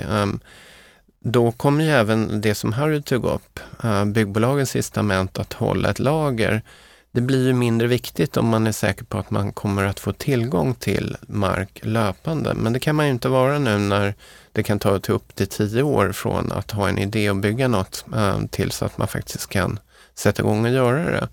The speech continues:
Då måste man ju, för att försörja sin,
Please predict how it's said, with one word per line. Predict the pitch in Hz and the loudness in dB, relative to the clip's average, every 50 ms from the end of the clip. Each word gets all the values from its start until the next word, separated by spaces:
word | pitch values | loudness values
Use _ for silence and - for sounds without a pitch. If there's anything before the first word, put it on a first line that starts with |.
| - - - - - - _ _ _ | -10 -20 -20 -20 -20 -20 _ _ _
Då | - - 120 120 117 117 | -12 -6 -2 0 0 2
måste | 120 123 117 - - - 123 | 0 0 -2 -4 -4 -2 0
man | 123 123 127 127 123 | 2 2 2 2 2
ju, | 120 120 117 113 107 - - - | 0 0 0 -2 -2 -6 -8 -8
för | - - 101 95 | -4 0 0 0
att | 95 - | 0 0
försörja | - - 113 - - 131 131 131 127 127 117 113 107 107 | -2 -6 -4 -2 0 2 2 2 2 2 2 2 2 0
sin, | - - - 107 95 92 98 95 | -2 -2 -2 0 0 0 0 -2